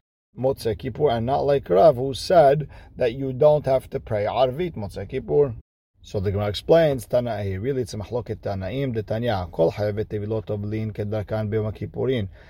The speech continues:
Anyone who's Hayav to go to the mikveh, it goes regular on Yom Kippur, and there's no isur of bathing on Yom Kippur because you're doing it l'shem mitzvah and not l'shem, uh, enjoyment.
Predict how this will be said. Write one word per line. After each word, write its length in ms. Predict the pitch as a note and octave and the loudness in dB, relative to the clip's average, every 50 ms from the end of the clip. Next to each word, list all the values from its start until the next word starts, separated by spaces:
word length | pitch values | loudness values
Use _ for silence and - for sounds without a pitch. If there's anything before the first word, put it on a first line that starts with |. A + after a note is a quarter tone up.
| - - - | -20 -14 -6
Anyone 640 | - B2 C#3 D3 C#3+ C3 A#2 G#2+ G#2 G#2 G#2+ G#2+ G#2+ | -2 0 0 2 0 0 0 0 0 0 0 0 0
who's 420 | G2 F2+ G2 A2 A2 A2 G#2+ G2+ - | -2 -2 -2 -2 -4 -4 -6 -8 -10
Hayav 580 | - - G#2 G2+ G#2 A2 A2 G#2+ G#2+ G#2 - - - - | -10 -6 -6 -4 -2 0 0 0 0 -2 -4 -8 -14 -10
to 300 | - G#2+ G#2 G2+ G2+ G2+ G2+ | -8 -6 -4 -4 -4 -4 -4
go 140 | G2+ A2 A2 | -2 0 0
to 80 | A2 | 0
the 60 | G#2+ | 0
mikveh, 600 | G#2+ G#2 G2+ - - F#2 G2 A2 G#2+ G#2+ G#2+ A2 G#2+ - - - - - - - - - A#2 | -2 -2 -4 -6 -8 -6 -4 -4 -2 -2 -4 -6 -8 -12 -20 -20 -20 -20 -20 -20 -16 -12 -8
it 280 | G#2 G2 F#2+ A2 A#2 | -8 -6 -6 -6 -4
goes 280 | - - A#2+ A#2 A2 G#2 | 0 2 2 2 2 0
regular 440 | A2+ A2+ A#2 A#2 A#2 A2+ A2 G#2+ G#2+ | 0 -2 0 -2 -2 -2 0 0 0
on 240 | F2 F2+ G#2+ G#2+ G#2+ | -2 -2 -2 -2 -2
Yom 240 | G2+ G#2+ A2 A2 - | -2 -2 -4 -4 -6
Kippur, 760 | - - A2+ G2+ - C#3 D3 C#3+ B2 A2+ G#2 G#2+ A#2 C#3 A#2+ - - - - - - | -6 -6 -8 -6 -2 0 2 4 4 4 2 0 -2 -4 -8 -12 -18 -20 -20 -20 -14
and 180 | - - G#2+ G#2 | -8 -6 -4 -2
there's 200 | G#2+ G#2+ G2+ G#2 | -2 -2 -2 -2
no 220 | A2 A#2+ B2 B2 | -2 0 0 0
isur 500 | B2 G#2+ G#2+ G2 - - A2+ A2 A2 G#2+ | 0 -2 -6 -8 -8 -6 -4 -2 -2 -2
of 320 | - - G2+ G#2 G#2 G2+ G2 | -2 0 0 0 0 0 -2
bathing 420 | B2 A#2+ B2 A2+ G#2+ A2+ A2 G#2+ | 0 0 0 -2 -2 -4 -4 -4
on 140 | G#2 G#2 G2+ | -4 -4 -4
Yom 180 | G#2 G#2 G2+ F2+ | -4 -4 -6 -8
Kippur 320 | - F#2+ - - G#2 G#2+ | -10 -12 -10 -6 -6 -6
because 240 | G#2+ A2 A2 G#2 G2 | -4 -4 -4 -4 -2
you're 100 | G#2+ G#2+ | -2 -2
doing 200 | A2+ A#2+ A#2+ A2+ | -2 -2 -2 -2
it 100 | G#2+ G2+ | -4 -4
l'shem 440 | G#2 G#2 F#2 - - A2+ G#2+ G#2 G2+ | -4 -4 -4 -2 -2 -2 -2 -2 -2
mitzvah 600 | G2 E2+ - F#2 F#2+ G2 F#2+ F#2 G#2+ A#2+ - - | -4 -6 -8 -8 -4 -4 -2 -2 -2 -2 -4 -4
and 220 | - A2+ G#2 G#2 | -4 -2 -2 -2
not 240 | A2 A#2+ A#2+ A2+ - | -2 -2 -2 -2 -4
l'shem, 560 | A#2+ G#2+ - - - G2+ G2+ G#2+ G#2+ G#2+ G#2 | -4 -6 -6 -4 -4 -4 -4 -2 -4 -4 -4
uh, 60 | G#2+ G#2 | -4 -6
enjoyment. 760 | F#2+ D#2+ A#2 B2+ B2 B2+ E3 E3+ D3+ B2+ G2+ F#2 F2 - | -6 -4 -2 -2 2 4 4 4 4 2 -4 -6 -8 -10